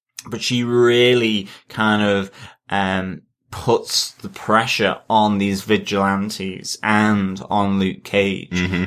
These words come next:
Speaker 1: Um, and it's such a great turn. You know, she's really pressing her advantage here. And I, I love that. I, like, she's a really complex character. She's,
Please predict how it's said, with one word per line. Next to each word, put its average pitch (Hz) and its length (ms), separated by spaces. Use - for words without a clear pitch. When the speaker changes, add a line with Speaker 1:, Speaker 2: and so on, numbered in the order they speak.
Speaker 1:
Um, 95 340
and 113 140
it's - 160
such - 440
a 107 60
great 98 640
turn. - 600
You 104 80
know, 101 120
she's 98 280
really 107 640
pressing 104 460
her 92 220
advantage 98 600
here. 92 280
And 107 160
I, 107 60
I 117 160
love 110 420
that. 87 180
I, 98 160
like, 113 220
she's 131 300
a 123 60
really 127 520
complex 117 640
character. 107 420
She's, 95 240